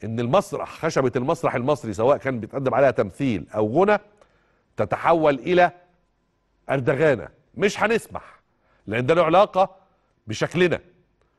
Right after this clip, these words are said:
وصورتنا قدام الوطن العربي وقدام العالم، والقوة الناعمة اللي احنا بنحافظ عليها، اللي هي ليها علاقة بتأثيرنا وثقافتنا وحضارتنا. خدوا بالكم،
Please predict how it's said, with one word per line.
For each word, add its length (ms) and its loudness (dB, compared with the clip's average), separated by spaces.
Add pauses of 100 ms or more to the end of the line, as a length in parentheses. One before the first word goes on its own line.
(280)
وصورتنا 540 0
قدام 300 -2
الوطن 340 2
العربي 360 2
وقدام 280 0
العالم، 580 0 (640)
والقوة 460 4
الناعمة 400 -2
اللي 120 -2
احنا 160 -8
بنحافظ 460 -6
عليها، 420 2 (220)
اللي 160 -6
هي 160 2
ليها 140 2
علاقة 360 2
بتأثيرنا 580 -2
وثقافتنا 640 -4
وحضارتنا. 600 0 (1700)
خدوا 220 -2
بالكم، 320 0